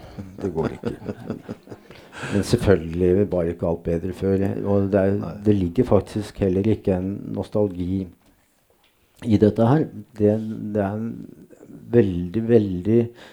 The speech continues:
Speaker 1: ubehagelig lesemåte for meg å, å,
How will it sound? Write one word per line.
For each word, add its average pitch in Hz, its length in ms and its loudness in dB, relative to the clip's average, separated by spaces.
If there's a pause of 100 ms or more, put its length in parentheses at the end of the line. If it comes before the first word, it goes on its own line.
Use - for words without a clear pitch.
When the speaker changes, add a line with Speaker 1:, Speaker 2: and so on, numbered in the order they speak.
Speaker 1:
ubehagelig 95 680 0
lesemåte 95 680 0 (120)
for - 160 -8
meg 104 460 0 (400)
å, 110 160 -6
å, 101 1120 0